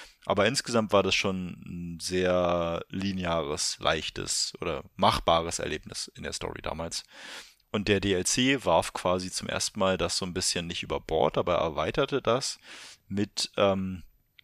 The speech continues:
einem Schwierigkeitsgrad, der eben so ein bisschen sich auch am Spieler orientiert. Das heißt, wir hatten immer Missionen, die eben ganz normal waren, so wie wir es schon kannten. Das kann man jetzt so absolvieren, ähm, da hat man nicht so große Probleme mit,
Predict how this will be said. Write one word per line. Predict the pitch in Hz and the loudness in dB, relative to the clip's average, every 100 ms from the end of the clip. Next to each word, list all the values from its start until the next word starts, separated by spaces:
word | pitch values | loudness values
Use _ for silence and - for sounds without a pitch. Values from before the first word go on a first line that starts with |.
| _ - - _ | _ -20 -20 _
einem | 90 87 | -8 -4
Schwierigkeitsgrad, | - 95 123 143 - 131 - 101 104 - | -4 0 0 0 -2 -2 0 2 2 2
der | 90 | 2
eben | 98 92 | 2 -2
so | - | -6
ein | 87 | -6
bisschen | 87 - - 90 | -4 -2 -2 -4
sich | 87 - | -6 -6
auch | - | -4
am | 92 | -4
Spieler | 92 - 104 92 | -4 -4 -2 -2
orientiert. | - 78 73 - - - | -2 -4 -6 -8 -10 -6
Das | - | -4
heißt, | 90 - | -2 0
wir | 87 | 0
hatten | - 87 - - - _ | 0 -8 -14 -20 -20 _
immer | 113 120 120 | 0 4 4
Missionen, | 110 98 - 101 101 117 110 | 2 0 0 2 2 0 -4
die | 92 87 | -4 -2
eben | 85 82 - _ - | -4 -8 -14 _ 2
ganz | 90 85 | 2 2
normal | - 80 78 | 0 2 2
waren, | 80 73 - | 0 -2 -4
so | - 82 82 | -6 -6 -6
wie | 92 | -6
wir | 87 | -4
es | 85 | -2
schon | - 87 | -2 -4
kannten. | - 87 - 78 - - - | -6 -6 -8 -14 -14 -18 -14
Das | - - | -8 -4
kann | 98 | -2
man | 90 | -2
jetzt | 85 | -2
so | - | 0
absolvieren, | - - 87 95 120 147 147 131 | 0 2 0 0 0 0 -2 -4
ähm, | - 98 95 92 87 | 2 4 4 0 -2
da | 85 | -2
hat | 85 | -2
man | 82 | -4
nicht | 78 - | -6 -6
so | - | -6
große | - 80 | -6 -8
Probleme | - 95 80 120 127 | -10 -8 -2 -2 0
mit, | 120 110 - | 0 -2 -4